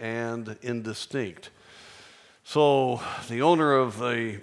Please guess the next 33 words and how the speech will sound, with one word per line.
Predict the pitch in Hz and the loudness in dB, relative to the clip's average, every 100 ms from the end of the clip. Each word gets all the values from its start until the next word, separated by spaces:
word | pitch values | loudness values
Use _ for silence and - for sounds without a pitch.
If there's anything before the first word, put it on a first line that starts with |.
| _ | _
<clears throat> | 147 139 101 - | 0 0 -2 0
palace | 156 147 127 147 - | 4 6 4 2 -2
had | 131 120 113 | 0 0 0
a | 107 | -4
broad | 98 95 95 107 135 165 139 123 | -4 -12 -8 0 4 4 4 -2
mirror | 156 135 113 | -2 0 -2
put | 107 - 104 | -4 -4 -2
in | 101 127 143 - _ | -2 -2 -6 -8 _
near | 98 110 113 | -8 -4 -4
the | 110 | -6
floor, | - 120 107 160 - - - - - - - - - | -4 -2 0 -2 -6 -20 -20 -20 -20 -20 -20 -20 -8
and | 98 98 95 | -6 -6 -2
in | 196 208 | 0 2
it | 143 147 | 0 0
the | 123 | -6
picture | 143 139 - 143 | -4 -4 -4 -4
was | 123 117 - | -2 -4 -4
reflected, | 107 - 160 156 113 123 143 - | -6 4 4 4 -2 -4 -6 -16
and | 90 | -12
you | 110 | -10
could | 120 107 | -8 -8
sit | - - 202 160 | -4 2 2 4
down | 135 127 120 | 2 2 -2
before | 110 143 131 107 | -4 0 2 2
it | 127 - - - - _ | -2 -10 -20 -20 -20 _
and | 92 101 98 | -10 -8 -8
study | - - 127 139 139 | -6 2 2 2 -2
the | 120 | -2
wonderful | 104 113 139 127 - 127 123 | -2 -2 -2 -4 -4 -4 -4
work | 104 110 113 - - - _ | 0 -2 -2 -8 -18 -20 _
in | - 110 101 98 | -10 -8 -8 -10
comfort. | - 107 90 82 - - | -8 -8 -8 -14 -16 -16
<laughs> | 107 | -16